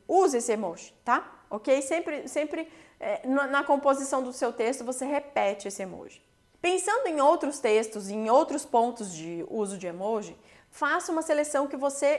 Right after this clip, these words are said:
que tem a ver com o seu negócio. Então, quais,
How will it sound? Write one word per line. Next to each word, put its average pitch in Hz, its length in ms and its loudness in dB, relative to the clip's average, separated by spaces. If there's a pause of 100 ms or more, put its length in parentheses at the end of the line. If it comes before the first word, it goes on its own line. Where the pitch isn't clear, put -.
(140)
que 277 80 -8
tem 285 200 -4
a 277 60 0
ver 269 140 2
com 269 80 -2
o 269 60 -2
seu 262 140 -6
negócio. 226 480 -2 (380)
Então, 262 160 2
quais, 320 480 4